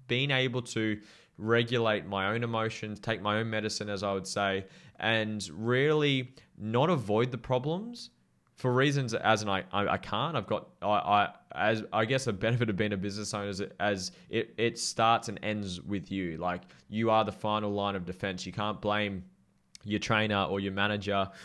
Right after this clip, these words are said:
or your employees for these problems. These problems are yours. And again, they're your gifts that are giving you the opportunity to step up, step into it, step into your leadership, step into your, your power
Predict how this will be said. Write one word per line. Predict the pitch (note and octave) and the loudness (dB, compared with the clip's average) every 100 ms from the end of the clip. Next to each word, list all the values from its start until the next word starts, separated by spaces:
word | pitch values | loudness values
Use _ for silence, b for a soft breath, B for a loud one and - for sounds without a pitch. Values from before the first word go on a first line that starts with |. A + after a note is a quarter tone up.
| B | B
or | - A2 | 0 2
your | G2+ G2 | 2 0
employees | F#2 A2 G#2+ G#2+ A2 G#2 | -2 0 2 2 0 -2
for | G#2+ | -6
these | G2 F#2 | -6 -2
problems. | A#2+ A2 G2 | -4 -2 -4
These | G2 G2 | -4 -2
problems | B2+ C3 G#2+ F#2 | 0 0 0 -2
are | |
yours. | F#2 F#2+ E2+ D#2 - B B - | -2 0 -2 -6 -12 B B -4
And | G#2+ G#2+ | -2 0
again, | G#2+ A2+ A2 G#2 | 0 0 0 -2
they're | F#2 G#2 | -2 -2
your | G2 A2 A2 G#2 - | 0 0 0 0 -4
gifts | - A#2+ F#2+ - - - b b - | 0 2 2 0 -6 -8 b b -2
that | G#2 | 0
are | G#2 | 0
giving | - - A2+ A#2 G#2+ | -4 -4 -4 -4 -6
you | G#2 G#2 F#2+ b b | -4 -4 -6 b b
the | F2+ A2 | -4 2
opportunity | A2+ - G2 - A#2+ A2 G#2+ G#2 | 2 0 -6 -4 -2 0 -2 -4
to | - G2+ | -8 -6
step | - - - A2+ - | -4 -4 0 0 4
up, | A2+ D#3+ - - b b | 4 4 -2 -18 b b
step | - - - A#2 A#2+ | -6 -2 4 4 4
into | B2 - E3 | -2 -2 -4
it, | D3+ | -4
step | - A#2+ A2+ | -2 -2 -2
into | A2 - G2+ | -4 -4 -2
your | F#2 | -2
leadership, | G#2 B2+ C#3 D3+ C#3+ | -2 -2 -4 -6 -6
step | - - A2 G#2+ | -8 -6 -6 -6
into | G2+ - | -8 -6
your, | F#2+ F#2 F2 B B - | -2 -2 -2 B B -8
your | G2+ | -4
power | - A#2 C#3 B2+ G2 G2 | 2 4 4 6 4 2